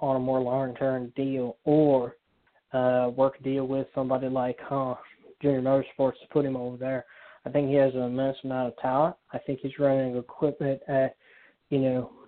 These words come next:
two hundred percent of what it should be running. And I showed, and, and everything that he did on Saturday out there, I think, is an opportunity for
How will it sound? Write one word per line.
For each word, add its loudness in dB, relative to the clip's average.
two 4
hundred 0
percent 0
of -2
what 2
it -2
should 2
be -4
running. 0
And -4
I -6
showed, 0
and, -2
and -6
everything -4
that -6
he -4
did -2
on -4
Saturday 2
out 0
there, -4
I -4
think, -10
is -6
an -4
opportunity -8
for -8